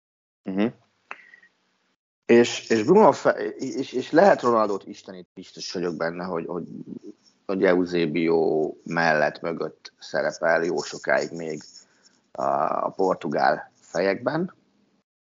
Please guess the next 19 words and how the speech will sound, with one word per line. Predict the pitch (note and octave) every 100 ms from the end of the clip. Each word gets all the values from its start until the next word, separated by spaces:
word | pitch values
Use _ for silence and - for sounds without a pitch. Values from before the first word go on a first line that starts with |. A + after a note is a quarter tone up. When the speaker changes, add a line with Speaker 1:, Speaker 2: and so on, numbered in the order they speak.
| _ _ _ _ _ _ -
Speaker 2:
De | A2+ A#2+ A2+
ehhez | - D3+ G3 E3 A#2+
a | G2+
válogatottat | G#2+ A2+ A2+ A2+ A#2+ -
az | A2 G2
ő | A2+ G#2
játékstílusa, | G2 G#2+ A2 G2+ - G#2 G2+ A2 G#2+ A2 _ _ _ _ _ _ _ _ _ _ _ _
az | G2 A#2
ő | A#2 - - - -
sebessége | - - - G#2+ G#2+ G#2+ - G2+ G#2 G#2
és | F#2+ G2 F#2+ -
sajnos | - A#2+ A2+ G2 -
az | G2+ A2
ő | - B2+ A2+ A#2 _ _ _ _ _ _ _ _ _ _ _ _ _ _ _ _
jelenkori | - B2+ D#3 A#2+ G#2+ G2+ F2
mentalitása | E2+ F2 F#2 A2 B2 C#3 B2+ B2+ B2
az | A2+
nem | A2+ F#2+ F2
passzol | B1+ - - - - _